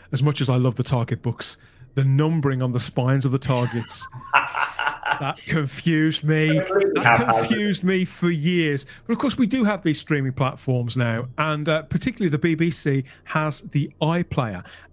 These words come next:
Speaker 1: And, uh, just in the last few weeks, Russell T Davies, the past and present showrunner of Doctor Who, he's hinted that every single episode of Doctor Who, the entire legacy, could well end up on B B C iPlayer. In fact, he seems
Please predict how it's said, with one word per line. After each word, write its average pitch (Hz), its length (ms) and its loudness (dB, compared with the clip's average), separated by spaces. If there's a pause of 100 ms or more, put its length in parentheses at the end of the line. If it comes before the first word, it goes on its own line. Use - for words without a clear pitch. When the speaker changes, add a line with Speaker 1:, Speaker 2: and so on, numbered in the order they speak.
Speaker 1:
And, 147 280 -2
uh, 156 100 2
just - 360 -4
in 196 160 -2
the 185 80 0
last 196 200 -4
few 185 160 2
weeks, 190 260 0
Russell 220 260 -2
T 190 300 -2
Davies, 147 480 -2
the 113 160 -4
past - 440 -4 (300)
and 139 240 -4
present 175 520 -2 (220)
showrunner 180 520 0
of 123 100 0
Doctor 139 300 -2
Who, 131 180 2 (240)
he's 247 200 -2
hinted 220 420 -2
that - 160 -2 (200)
every 226 300 0
single 202 340 0
episode 170 420 0
of 131 120 -4
Doctor 139 280 -2
Who, 143 140 2
the 139 140 2
entire 180 360 0
legacy, 147 480 -2 (320)
could 285 340 0
well 214 280 2
end 214 200 0
up 151 280 -2
on 175 200 0
B 196 180 0
B 170 160 0
C - 280 -2 (100)
iPlayer. 156 580 0 (240)
In 151 80 -8
fact, 202 140 -2
he 220 60 -6
seems 320 280 -4